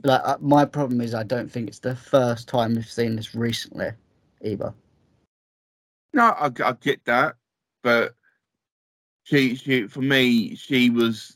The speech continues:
Speaker 2: she should never have let that player get in front of her, um, and, as she did, and she was so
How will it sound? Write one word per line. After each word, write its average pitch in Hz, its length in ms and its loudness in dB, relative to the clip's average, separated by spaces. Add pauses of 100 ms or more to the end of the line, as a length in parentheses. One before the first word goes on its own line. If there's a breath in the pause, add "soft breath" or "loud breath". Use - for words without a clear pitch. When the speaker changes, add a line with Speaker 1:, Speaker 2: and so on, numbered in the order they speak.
Speaker 2:
she - 180 -12
should 143 240 0
never 131 340 2
have 117 180 0
let 123 220 0
that 110 220 -2 (380)
player 110 340 0
get 101 260 -4
in 110 100 -6
front 110 260 -2
of 110 120 -8
her, 117 280 2 (760)
um, 95 460 0 (760)
and, 107 240 -2
as 113 220 0
she 117 100 -12
did, 113 300 -2
and 107 180 -2
she 127 140 -4
was 117 160 0
so 123 480 0